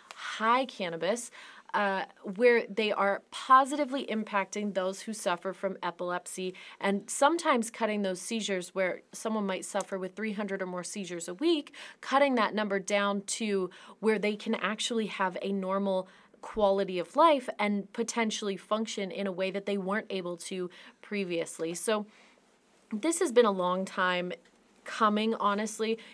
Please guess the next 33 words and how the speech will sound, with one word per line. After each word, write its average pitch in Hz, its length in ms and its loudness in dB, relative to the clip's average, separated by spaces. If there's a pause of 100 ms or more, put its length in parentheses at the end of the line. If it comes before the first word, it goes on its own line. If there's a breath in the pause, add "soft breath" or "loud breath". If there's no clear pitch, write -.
You 214 80 -2
know, 208 40 0
lots 202 320 4
of 226 80 -2
people 208 300 -2
use 190 400 -4
C - 180 -6
B 196 140 -4
D 185 260 -4
for 190 640 0
epilepsy, 196 640 -2 (400 loud breath)
but 190 240 0
now 220 360 4
the 240 80 2
fact 185 420 2
that 196 160 2
it's 190 340 -4
no 208 220 0
longer 196 380 0
considered 190 440 -6
a 170 60 -2
controlled 190 480 -6
substance 254 540 -2
is 202 160 -4
just 220 240 -4
a 202 40 -2
win 185 380 -2
for 185 160 -8
the 180 160 -4
entire 170 460 -4
cannabis 170 420 -6
industry, - 600 -8
especially 196 840 -2